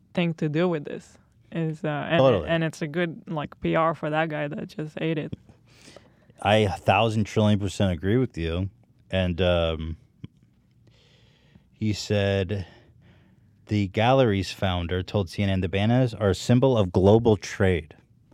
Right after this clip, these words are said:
Speaker 2: a double entendre, as well as a classic device for humor." Eh, you're trying too hard.
Speaker 1: <laughs>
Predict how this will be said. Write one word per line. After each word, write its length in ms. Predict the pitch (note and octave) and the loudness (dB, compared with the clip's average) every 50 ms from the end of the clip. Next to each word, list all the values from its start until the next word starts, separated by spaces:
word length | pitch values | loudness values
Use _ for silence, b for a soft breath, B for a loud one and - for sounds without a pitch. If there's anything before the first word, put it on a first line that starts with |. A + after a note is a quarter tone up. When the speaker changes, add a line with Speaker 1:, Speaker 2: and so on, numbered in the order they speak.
| b b b b b b | b b b b b b
Speaker 2:
a 160 | - F#2+ G2 F#2 | -4 -2 -2 0
double 400 | E2+ - G#2+ A2+ B2 C3+ C3+ B2+ | 4 6 6 8 8 6 6 6
entendre, 720 | G#2+ G2+ F#2+ - - G#2+ A2 A2 G#2+ F#2+ - F2+ D2+ - | 4 4 2 2 4 4 6 6 4 2 0 -2 -4 -2
as 180 | - F2+ F2 - | -2 -4 -4 0
well 220 | F#2 F#2+ G#2 A2+ | 2 2 4 4
as 120 | G#2+ G2 F2 | 2 0 -2
a 60 | F2 | -6
classic 440 | - - - F#2 F2+ - - G2+ - | -4 0 0 0 0 0 -4 -6 -4
device 380 | - F2+ D#2+ F2+ F2 F2 E2+ | -6 -4 0 0 0 0 0
for 180 | - - - E2 | -4 -6 -6 -6
humor." 440 | E2 E2+ F2+ E2+ E2 D#2+ D#2 - - - _ b b b b b b b b _ - | -4 -2 -2 -2 -2 -2 -6 -8 -14 -20 _ b b b b b b b b _ 0
Eh, 260 | D3+ D3+ C#3+ C#3 A#2 - - - _ | 4 4 6 6 4 2 0 -4 _
you're 160 | A#2 A#2 A2 | 0 0 0
trying 280 | - - A#2 G#2 F#2+ E2+ | 2 4 4 4 4 4
too 180 | - - F#2+ F2 | 2 0 2 2
hard. 180 | F2 E2 E2 - - - | 2 2 0 -4 -10 -14
Speaker 1:
<laughs> 20 | - | -6